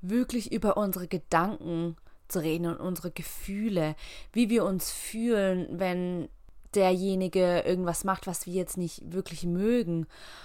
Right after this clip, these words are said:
und was wir darüber denken und dass wir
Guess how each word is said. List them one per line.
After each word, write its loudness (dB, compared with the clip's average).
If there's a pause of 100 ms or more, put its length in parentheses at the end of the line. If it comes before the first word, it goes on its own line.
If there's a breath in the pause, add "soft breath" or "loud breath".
(240 loud breath)
und 2
was -2
wir 2
darüber 2
denken 0 (320 loud breath)
und 2
dass 4
wir 4